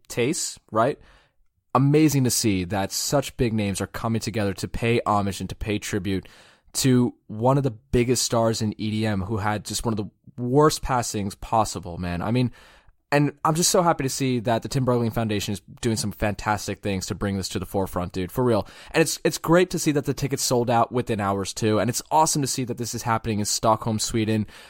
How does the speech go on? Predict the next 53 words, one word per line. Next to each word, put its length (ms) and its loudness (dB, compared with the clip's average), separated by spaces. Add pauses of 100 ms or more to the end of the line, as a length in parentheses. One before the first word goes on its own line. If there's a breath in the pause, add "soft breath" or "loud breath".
(180 loud breath)
Avicii's 680 0
home 340 0
country. 500 -4
So, 320 2 (460 soft breath)
dude, 340 2
not 320 0
really 160 6
much 260 4
else 200 2
to 80 -6
say 180 0
on 220 2
this. 340 0
I'm 160 2
sure 320 0
the 140 2
event's 240 0
gonna 100 -2
be 80 -2
a 20 -2
success. 460 -2
It's 100 -8
on 120 0
December 460 0
fifth, 420 0 (420 soft breath)
and 380 2
I, 220 2
I'm 160 2
just 180 -2
looking 180 -4
forward 380 0
to 240 -2
hearing 360 0
more 300 2
that 140 -4
comes 200 -6
out 160 -2
of 80 -6
this, 220 -6
man, 200 -4
for 140 -4
real. 220 2
And, 160 2
and 100 2
I 40 6
hope 280 4
the 140 0
Tim 180 0
Bergling 300 2
Foundation 460 2
continues 500 -2
to 120 -2
do, 400 2